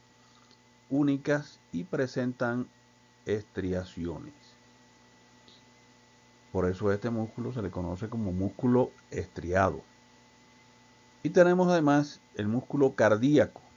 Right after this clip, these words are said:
es decir, el músculo que forma parte del corazón. Observen ustedes que este músculo también tiene estrías, pero sus células crean ramificaciones que le permiten comunicarse unas con otras.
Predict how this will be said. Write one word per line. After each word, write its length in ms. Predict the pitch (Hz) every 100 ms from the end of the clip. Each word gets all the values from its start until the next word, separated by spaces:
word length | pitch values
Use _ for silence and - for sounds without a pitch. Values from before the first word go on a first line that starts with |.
| _ _ _ _ _
es 100 | 92
decir, 240 | 87 - 117
el 80 | 98
músculo 400 | 92 92 113 110
que 80 |
forma 300 | 101 87 95
parte 340 | 98 104 101 117
del 160 | 117
corazón. 540 | 110 117 123 165 175 151 - - - - - - -
Observen 420 | 95 92 107 123 135
ustedes 420 | 135 139 151 165
que 160 | 151
este 180 | 143 175
músculo 460 | 160 147 147 170 170
también 420 | 143 123 127 139
tiene 220 | 143 143
estrías, 600 | 143 - 180 165 104 - - - _ _ _ - - - _ -
pero 200 | 175 214
sus 200 | 226 226
células 580 | 208 139 104 101 101 - _ _ _ _ _ -
crean 440 | 139 180 156 127
ramificaciones 1160 | 110 120 180 185 185 180 175 175 156 147 147 143 -
que 80 |
le 140 | 107 113
permiten 520 | 139 127 131 131 135
comunicarse 880 | 127 110 98 92 113 113 110 - - _ _ -
unas 260 | 110 110 113
con 240 | - 131
otras. 340 | 156 156 87